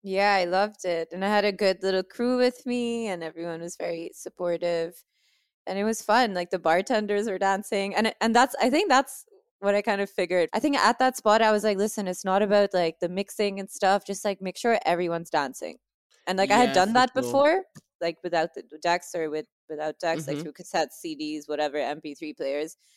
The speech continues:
Speaker 1: Like, I was able to always do that. So I'm like, "Okay, just focus on what you're good <laughs> at,"
Speaker 2: Yeah,
Speaker 1: which
Speaker 2: for
Speaker 1: is
Speaker 2: sure.
Speaker 1: So it worked out, which was great. And then I went to the smoking sh-, section, like, after my set was over, and some dude came up to me and he's like, "Yo, like,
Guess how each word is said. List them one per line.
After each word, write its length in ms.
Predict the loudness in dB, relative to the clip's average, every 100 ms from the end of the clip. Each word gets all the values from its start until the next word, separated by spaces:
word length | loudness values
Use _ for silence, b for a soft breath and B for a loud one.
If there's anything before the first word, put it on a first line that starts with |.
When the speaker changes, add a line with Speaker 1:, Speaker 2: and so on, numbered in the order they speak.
| _ -2
Speaker 1:
Like, 80 | 2
I 80 |
was 120 | 4 2
able 220 | 2 2
to 120 | 2
always 320 | 2 2 -2
do 180 | -4 -4
that. 260 | -2 -4 -6
So 100 | -10
I'm 100 | -8
like, 140 | -6
"Okay, 220 | -4 -4 -6
just 180 | -4
focus 340 | 0 0 0 -6
on 140 | -6
what 180 | -6 -6
you're 140 | -6
good 160 | -4 -4 -2
<laughs> 200 | -4 -2
at," 220 | -2 -2 -4 _ b b
Speaker 2:
Yeah, 280 | -4 -2 -2
Speaker 1:
which 80 |
Speaker 2:
for 100 | -2
Speaker 1:
is 120 | -6 -4
Speaker 2:
sure. 420 | -4 -4 -6 -12 _ _ b b b _ _
Speaker 1:
So 220 | -8 -6 -4
it 100 | -4
worked 280 | -2 -2 0
out, 240 | 0 0 -2
which 160 | -10 -14
was 160 | -12
great. 300 | -6 -4 -4 -8 _
And 160 | -16 -10
then 720 | -6 -6 -4 -6 -8 -12 -20 _ -4
I 100 | -2
went 180 | -2 -4
to 60 | -4
the 100 | -4
smoking 400 | -2 -4 -4 -6
sh-, 260 | -6 -6
section, 460 | -4 -4 -2 -6 -4
like, 140 | -4
after 380 | -4 -4 -4 -6 -8 _ -12
my 100 | -8
set 220 | -4 -4 -4
was 160 | -4
over, 260 | -4 -2 -2
and 140 | -2
some 220 | -6 -8
dude 200 | -8 -8
came 200 | -6 -6
up 120 | -6 -12
to 100 | -14
me 140 | -12
and 100 | -10
he's 180 | -10 -6
like, 160 | -6 -4
"Yo, 220 | -2 0
like, 340 | 0 -2 -4